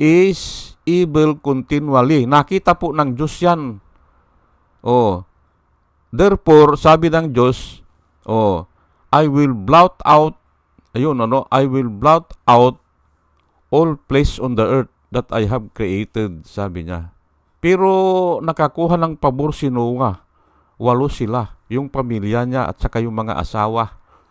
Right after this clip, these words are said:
Hindi ba? O, "Find favor in the eyes of God."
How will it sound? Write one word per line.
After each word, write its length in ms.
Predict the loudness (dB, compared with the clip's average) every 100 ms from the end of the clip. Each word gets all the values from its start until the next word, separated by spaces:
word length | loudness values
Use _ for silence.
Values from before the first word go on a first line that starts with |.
| _ _ -12
Hindi 240 | -8 -2
ba? 240 | 0 0 -4 _ _ _
O, 320 | -4 -4 -4 -4
"Find 320 | -2 -2 -2 -6
favor 480 | -2 -2 0 0 0
in 240 | -2 -4 -2
the 80 |
eyes 240 | -2 -4 -6
of 200 | -10 -6
God." 320 | -4 -4 -8